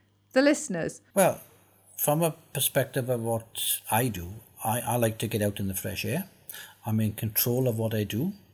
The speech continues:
Speaker 2: It's up to me what I say and teach the people, because I have to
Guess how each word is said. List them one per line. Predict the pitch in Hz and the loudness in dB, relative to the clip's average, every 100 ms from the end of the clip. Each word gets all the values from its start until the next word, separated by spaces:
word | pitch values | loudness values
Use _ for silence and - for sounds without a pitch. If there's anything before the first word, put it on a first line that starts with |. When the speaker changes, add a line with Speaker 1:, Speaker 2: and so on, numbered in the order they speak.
| _ | _
Speaker 2:
It's | - - | -2 0
up | 123 | 0
to | 135 | 0
me | 117 120 | 0 0
what | 113 110 113 | -2 -2 0
I | 110 107 - | 0 -2 -4
say | - - 113 107 107 107 | 0 2 2 2 0 -2
and | 117 107 - | -4 -4 -4
teach | 135 139 - - - - | -4 -4 -6 -6 -8 -12
the | 110 | -8
people, | 95 87 160 190 - - - - | -8 -4 -2 -4 -8 -20 -20 -16
because | 110 110 104 | -8 -4 -2
I | 110 | -2
have | 104 107 - | -2 2 0
to | - 113 101 101 101 101 | 2 -2 0 -2 -4 -6